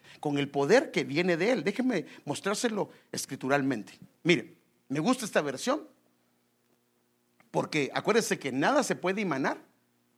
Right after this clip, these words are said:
sin primero, si primero nada se puede tener, eh, un magnetismo, si primero no recibe una energía. O sea que solo no puede emanarse, tien-, necesita recibir una energía.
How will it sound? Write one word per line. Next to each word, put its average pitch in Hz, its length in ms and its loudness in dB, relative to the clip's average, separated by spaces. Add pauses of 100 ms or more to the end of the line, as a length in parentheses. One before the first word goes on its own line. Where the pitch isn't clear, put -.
(520)
sin 160 400 0
primero, 160 480 2 (400)
si 185 220 0
primero 185 720 0
nada 233 300 2
se 175 140 0
puede 190 460 0 (240)
tener, 196 480 2
eh, 135 340 -2
un 190 180 2
magnetismo, 214 680 0 (180)
si - 180 -2
primero 190 460 0
no 185 160 -2
recibe 170 440 -4
una 180 120 -4
energía. 127 460 -6 (880)
O - 80 -2
sea 202 180 6
que 196 380 0
solo 269 480 4
no 156 360 0
puede 208 720 0
emanarse, 156 600 2
tien-, 185 380 -2
necesita 156 760 0
recibir 139 420 -4
una 170 140 -4
energía. 147 440 -6